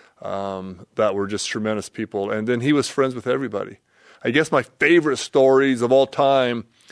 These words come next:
I think people kinda took him for granted here. And, you know, he was great and everything, but when I went on, when I went places with him out of state,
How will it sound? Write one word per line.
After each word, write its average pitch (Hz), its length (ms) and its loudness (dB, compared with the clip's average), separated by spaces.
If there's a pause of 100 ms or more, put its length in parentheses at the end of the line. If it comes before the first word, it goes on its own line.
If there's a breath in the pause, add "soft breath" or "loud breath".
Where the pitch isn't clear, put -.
(260 loud breath)
I 123 80 0
think 190 220 0
people 170 240 0
kinda 160 240 0
took - 240 0
him 147 80 -10
for 127 120 0
granted 131 480 2
here. 160 360 2 (520)
And, 127 520 2
you 147 100 -2
know, 156 340 4
he 165 120 2
was 214 160 2
great 160 260 4
and 143 80 -6
everything, 147 480 0 (460 soft breath)
but 135 160 2
when 127 160 2
I 151 120 4
went 165 220 4
on, 151 200 2
when 135 120 4
I 156 100 4
went 160 280 2
places - 560 0 (120)
with 139 240 0
him 120 220 -2
out 131 160 2
of 120 80 -2
state, 131 480 -2